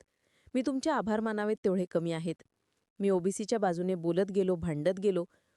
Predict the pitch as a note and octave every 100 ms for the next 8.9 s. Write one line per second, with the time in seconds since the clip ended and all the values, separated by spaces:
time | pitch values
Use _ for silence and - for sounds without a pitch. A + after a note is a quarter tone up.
0 | _ A3 A3 B3+ C4 D4 - A3 A#3+ C4
1 | B3 B3+ G#3 F#3 G#3+ G#3 G#3 G#3 G3 G3
2 | E3+ E3 F#3+ F#3+ F3+ F3 - F3+ E3+ D#3+
3 | G3+ F#3+ E3 - A3 A3+ F3+ D#3+ - _
4 | _ _ _ _ B3+ C4+ A#3+ - A#3 A3
5 | D4 A#3 F#3+ G#3 G3 F3 G3+ E3+ D#3+ D3+
6 | E3 D3+ _ _ _ _ _ - A3 B3
7 | C4 C#4 C4 A#3 A3+ F3+ F3+ F3 _ _
8 | - G#3 E3+ G#3+ B3 G3+ G3 F#3 E3